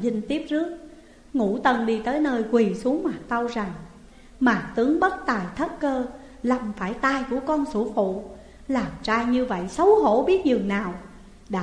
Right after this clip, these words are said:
mong ơn chúa thượng đưa bạc vàng mà chuộc ngu thần về đây, lại phiền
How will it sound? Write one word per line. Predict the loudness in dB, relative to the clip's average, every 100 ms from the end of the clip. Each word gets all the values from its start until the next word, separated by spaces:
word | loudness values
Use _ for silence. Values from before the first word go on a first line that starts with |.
| -2
mong | -2 0 0
ơn | 0 -2 0
chúa | -2 0
thượng | 0 -2 0
đưa | 2 2
bạc | 2 0 -2
vàng | -2 -2 -4
mà | 0
chuộc | 4 4 4
ngu | 2 2
thần | 0 -2 -2
về | -4 -2
đây, | 0 0 -2 -6 -18 -20 -20 -20 -20 -20 -20 -20 -16 -2
lại | 2 2 0 0
phiền | 0